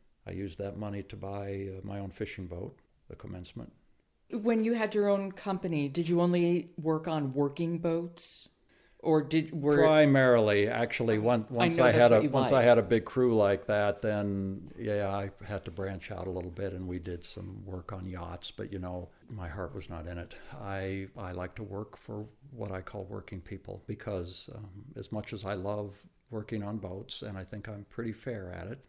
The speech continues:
Speaker 1: there's certainly craftspeople that are, are better than I am, but I'm not sure there are any that are as passionate as I am and as dedicated to it. And, and, but what really drives me is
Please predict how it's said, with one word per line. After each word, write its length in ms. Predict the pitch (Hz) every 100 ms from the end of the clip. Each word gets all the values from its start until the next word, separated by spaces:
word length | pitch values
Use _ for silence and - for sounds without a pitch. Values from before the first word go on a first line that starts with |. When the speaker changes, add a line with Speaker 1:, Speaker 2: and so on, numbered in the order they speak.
| _
Speaker 1:
there's 180 | 113 107
certainly 480 | 135 139 120 113 117 -
craftspeople 800 | - 113 - - 104 - 110 107
that 220 | 101 101 _ _ _ -
are, 180 | 123 -
are 220 | 113 107 104 _ 131
better 200 | 117 117
than 160 | 107 101
I 340 | 92 90 92 -
am, 320 | 90 87 95 -
but 280 | 110 101 - _ -
I'm 120 | 113
not 160 | 98 -
sure 200 | 113 104
there 300 | 101 104 -
are 160 | 101 -
any 160 | 104 95
that 180 | 95
are 120 | 90 87
as 100 | -
passionate 560 | 110 98 - 98 90
as 140 | 95 95
I 160 | 80 82
am 140 | 85 104
and 120 | 95 92
as 120 | -
dedicated 600 | - 95 - 98 87 -
to 180 | 104 98
it. 100 | -
And, 360 | 95 90 92 - -
and, 260 | 95 92 - - - -
but 240 | 120 - -
what 200 | 135 135
really 200 | 120 113
drives 340 | 113 113 107
me 220 | 123 113 104
is 420 | 98 92 -